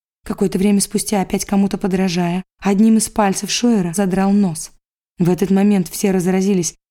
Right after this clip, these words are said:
таким громким смехом, что веранда задрожала. Я этого не знала, но задирать нос была известная привычка Ичивари. Когда она увидела это, то закрыла лицо рукавом кимоно,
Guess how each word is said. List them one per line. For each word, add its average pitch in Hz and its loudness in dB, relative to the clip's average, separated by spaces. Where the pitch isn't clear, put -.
таким 202 0
громким 196 0
смехом, 214 -2
что - 0
веранда 208 4
задрожала. 185 -2
Я 240 2
этого 226 2
не 220 4
знала, 202 2
но 185 2
задирать 202 0
нос 233 0
была 208 2
известная 220 0
привычка 208 -2
Ичивари. 185 -4
Когда 247 6
она 277 6
увидела 240 4
это, 262 0
то 208 0
закрыла 240 2
лицо 233 2
рукавом 226 0
кимоно, 208 -2